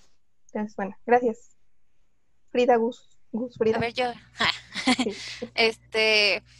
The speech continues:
Speaker 2: esta reflexión me hizo pensar mucho en apostarle a la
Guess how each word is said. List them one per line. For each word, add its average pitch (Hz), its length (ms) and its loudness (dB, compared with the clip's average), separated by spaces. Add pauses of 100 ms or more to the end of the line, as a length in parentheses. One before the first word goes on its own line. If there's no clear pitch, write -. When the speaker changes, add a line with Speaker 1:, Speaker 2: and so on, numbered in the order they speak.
(320)
Speaker 2:
esta 254 280 0
reflexión 240 520 0
me 247 80 -4
hizo 247 180 -6
pensar 220 400 -4
mucho 220 400 -6
en 214 260 -2
apostarle 214 760 0
a 220 100 4
la 180 280 2